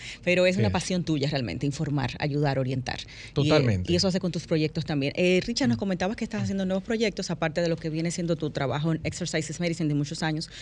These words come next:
Speaker 1: cosas nuevas ya a nivel nacional
Speaker 2: Ujú.
Speaker 1: para lo que es el fitness al alcance de todos, no
Speaker 2: Así
Speaker 1: solamente
Speaker 2: es.
Speaker 1: de los gimnasios y esa pequeña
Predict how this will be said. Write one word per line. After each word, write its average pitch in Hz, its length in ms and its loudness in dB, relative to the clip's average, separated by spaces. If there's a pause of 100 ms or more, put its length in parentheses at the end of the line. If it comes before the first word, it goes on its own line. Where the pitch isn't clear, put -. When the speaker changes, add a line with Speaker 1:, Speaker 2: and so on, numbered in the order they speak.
(100)
Speaker 1:
cosas 180 280 0
nuevas 170 300 0
ya 160 160 0
a 156 100 0
nivel 151 300 2
nacional 160 580 2 (160)
Speaker 2:
Ujú. 120 100 -4
Speaker 1:
para 139 200 -2
lo 127 100 0
que 139 300 0
es 156 160 -2
el 208 180 2
fitness 254 520 2 (160)
al 165 340 0
alcance 180 380 0
de 143 100 -2
todos, 226 340 -4 (200)
no 156 80 -2
Speaker 2:
Así 139 60 -4
Speaker 1:
solamente 156 320 6
Speaker 2:
es. 170 40 4
Speaker 1:
de 165 80 4
los 143 100 0
gimnasios 151 540 0
y - 20 -4
esa 143 140 -4
pequeña 147 480 -2